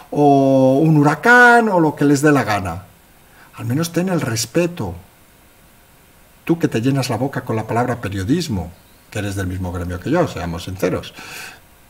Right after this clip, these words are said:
ten el respeto de escuchar a la gente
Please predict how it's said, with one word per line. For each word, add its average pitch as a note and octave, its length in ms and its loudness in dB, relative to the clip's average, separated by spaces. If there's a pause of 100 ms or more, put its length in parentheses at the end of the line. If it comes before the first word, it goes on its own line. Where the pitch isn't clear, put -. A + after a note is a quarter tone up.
(160)
ten C#3+ 160 -4
el D#3 120 0
respeto B2+ 440 -4
de B2+ 140 -6
escuchar G#2 580 -6
a D#3+ 80 -2
la - 80 -6
gente A2+ 500 -12